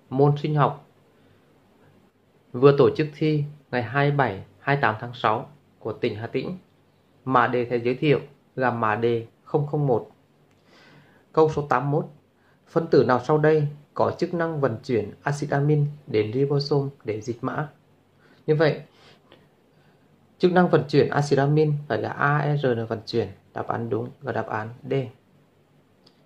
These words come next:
Câu số tám mươi hai. Bộ ba mở đầu trên phân tử M A R N có trình tự là, bộ ba mở đầu có trình tự nu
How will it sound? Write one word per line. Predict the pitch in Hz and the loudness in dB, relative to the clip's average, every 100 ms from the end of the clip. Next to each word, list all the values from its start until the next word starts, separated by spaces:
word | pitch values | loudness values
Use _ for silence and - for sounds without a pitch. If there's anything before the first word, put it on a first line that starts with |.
| _ | _
Câu | - 156 151 | 0 0 2
số | |
tám | 135 - 113 | -2 -2 -4
mươi | 131 | -4
hai. | 143 156 147 - - _ _ _ _ _ _ _ - _ _ | -4 -2 -2 -4 -14 _ _ _ _ _ _ _ -20 _ _
Bộ | 147 143 | 4 6
ba | 139 160 | 6 2
mở | 156 127 | 2 2
đầu | 127 127 120 - _ _ | 4 2 -2 -10 _ _
trên | - 156 | -4 -2
phân | 160 180 | -2 0
tử | 160 117 101 - | 2 2 0 -8
M | 123 135 | -2 0
A | 131 135 151 | 2 0 0
R | 147 | 0
N | 127 131 127 120 - _ - | 2 2 2 -2 -12 _ -6
có | 113 120 | -4 -4
trình | - 123 117 | -4 -4 0
tự | 127 - - _ _ - | -2 -2 -10 _ _ -2
là, | 123 117 107 _ _ _ | 0 -2 -6 _ _ _
bộ | 156 135 | 2 4
ba | 139 156 | 4 2
mở | 143 | 2
đầu | 123 127 120 110 _ _ _ _ _ - | 4 4 0 -4 _ _ _ _ _ -8
có | 113 117 | -2 0
trình | 147 127 | 0 0
tự | 135 | 2
nu | 120 139 147 | 4 4 4